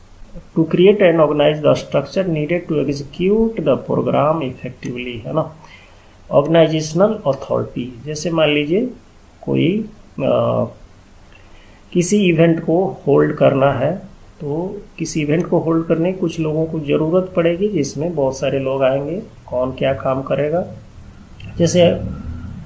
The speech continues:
जैसे हम लोग, अ, कोई, अ, reception की party करते हैं तो उसमें हर आदमी की एक, अ, task दिया जाता है कि आपको ये लाना है, आपको ये लाना है। तो इसी type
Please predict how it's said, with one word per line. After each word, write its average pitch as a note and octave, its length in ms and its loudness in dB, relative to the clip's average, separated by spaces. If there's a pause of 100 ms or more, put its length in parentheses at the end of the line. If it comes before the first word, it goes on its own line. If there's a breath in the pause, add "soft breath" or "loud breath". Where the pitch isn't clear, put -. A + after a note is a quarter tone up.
(1040)
जैसे D#3+ 280 2
हम D3 280 4
लोग, D3 280 4
अ, C3 340 6
कोई, C3 400 0
अ, A#2+ 460 4 (220)
reception C#3+ 500 2
की C#3 260 -4
party B2+ 380 2
करते B2 360 0
हैं C#3+ 260 0
तो B3 60 -4
उसमें A#3 380 0
हर G3 180 6
आदमी D#3 380 0
की D#3 360 -6 (160)
एक, B2+ 340 -8
अ, E3+ 580 -6 (960)
task C3 320 0
दिया C3+ 260 2
जाता C#3+ 300 2
है D#3 160 0
कि G3+ 100 -4
आपको C#3+ 260 -6
ये B2+ 200 -2
लाना C3 300 0
है, C3+ 100 -2
आपको C3+ 260 -8
ये C3 120 -6
लाना B2+ 280 -4
है। C3+ 160 -8 (600 loud breath)
तो C4 60 -2
इसी B3+ 180 0
type F3 340 4